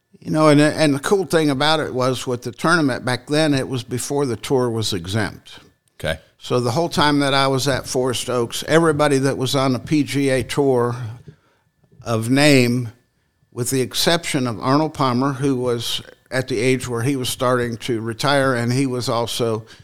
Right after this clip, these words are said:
Speaker 1: um, very involved in the senior tour.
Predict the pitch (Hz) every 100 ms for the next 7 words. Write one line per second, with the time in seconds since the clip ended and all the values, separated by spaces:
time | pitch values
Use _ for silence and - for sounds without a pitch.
0 | _ _ 104 104 101 95 95 120 127 127
1 | 120 110 107 120 - 117 110 120 131 127
2 | 123 123 123 107 120 117 110 107 - _
3 | 110 - 185 175 127 90 101 95